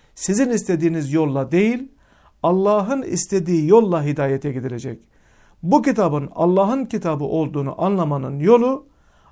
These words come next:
Allah'ın istediği yoldan geçiyor. Böyle kullanılacak. وَالَّذ۪ينَ آتَيْنَاهُمُ الْكِتَابَ يَعْلَمُونَ اَنَّهُ مُنَزَّلٌ مِنْ رَبِّكَ بِالْحَقِّ.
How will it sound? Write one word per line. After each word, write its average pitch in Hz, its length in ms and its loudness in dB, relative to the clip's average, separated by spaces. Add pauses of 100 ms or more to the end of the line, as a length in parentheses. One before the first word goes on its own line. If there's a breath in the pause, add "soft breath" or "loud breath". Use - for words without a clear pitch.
(140 soft breath)
Allah'ın 202 680 2
istediği 196 760 0
yoldan 202 460 4
geçiyor. 151 440 -4 (880)
Böyle 226 340 8
kullanılacak. 135 800 -6 (1200 soft breath)
وَالَّذ۪ينَ 254 600 8
آتَيْنَاهُمُ 226 1000 2
الْكِتَابَ 214 420 0 (180)
يَعْلَمُونَ 185 760 2 (340 soft breath)
اَنَّهُ 190 380 4 (220)
مُنَزَّلٌ 208 460 2 (200)
مِنْ 190 160 -2
رَبِّكَ 190 500 -2
بِالْحَقِّ. 170 440 2